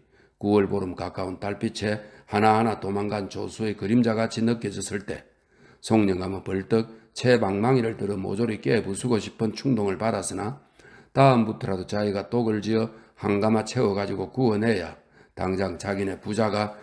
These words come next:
살아갈 것이라는 생각이 미치면서는 정말 그럴 수밖에 다른 도리가 없다고 지그시 무거운 눈을 감아버렸다. 날이 밝자 송년감은 열했던 머리를 수건으로 동이고 일어나 앉아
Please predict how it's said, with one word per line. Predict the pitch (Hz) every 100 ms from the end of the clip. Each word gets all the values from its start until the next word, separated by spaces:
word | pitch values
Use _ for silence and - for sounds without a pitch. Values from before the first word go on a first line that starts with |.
| -
살아갈 | - 123 117 98 98
것이라는 | - 117 113 95 95
생각이 | - 110 104 95
미치면서는 | 98 120 - 92 85 82 85 - _ _ _ _
정말 | - 90 95 87
그럴 | 107 107 110
수밖에 | 104 104 98 98 95
다른 | 90 92 107
도리가 | 110 101 104 98
없다고 | 95 - 117 117 120 120 - -
지그시 | - 101 98 107 101 - 95 76 _ _ -
무거운 | 92 95 98 95
눈을 | 98 104 104 -
감아버렸다. | 101 98 95 92 - - _ _ _ _ _ _ _ _ - _
날이 | 117 131 131
밝자 | 127 120
송년감은 | 110 - 123 107 101 98 98
열했던 | 113 117 113 113 101
머리를 | 110 104 107
수건으로 | 101 - 98 120 110 104
동이고 | 110 110 101 104
일어나 | 117 113 98
앉아 | - 98 92 82 101 139